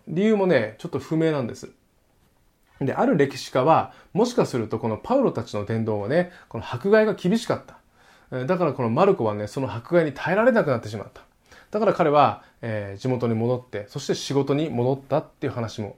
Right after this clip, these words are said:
あるんです。またですね、えー、このパウロの伝道は、え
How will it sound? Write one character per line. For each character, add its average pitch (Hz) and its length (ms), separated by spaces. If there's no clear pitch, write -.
あ 120 100
る 117 80
ん 107 40
で 113 60
す。 - 160
ま 160 120
た 277 100
で 226 100
す - 120
ね、 117 360
え 104 840
ー、 - 20
こ 160 140
の 147 300
パ 240 140
ウ 247 40
ロ 214 100
の 131 120
伝 123 200
道 117 200
は、 143 320
え 104 360